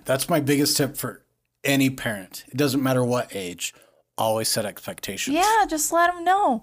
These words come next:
Speaker 2: And even if they change, "Hey, we're not stopping by the store anymore."
Speaker 1: No, people used to always comment on how well behaved Aubrey was when she was, you know, four or five. She was well behaved because I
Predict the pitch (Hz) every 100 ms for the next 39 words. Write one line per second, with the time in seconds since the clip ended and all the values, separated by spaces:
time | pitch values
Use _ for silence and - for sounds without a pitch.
0 | - - - 285 320 320 320 320 320 330
1 | 320 294 339 330 320 311 - _ _ -
2 | 285 285 277 277 262 254 247 - 254 240
3 | 240 233 220 226 208 - - 262 - 277
4 | - _ - 151 127 175 202 175 131 139
5 | 120 127 135 - 131 127 113 110 110 -
6 | 127 147 127 127 123 117 113 107 113 117
7 | 110 113 92 85 90 - - _ _ -
8 | 120 - 113 110 104 98 101 110 - 117
9 | 104 - 123 110 117 - _ _ _ _
10 | - - 208 180 185 175 170 143 135 120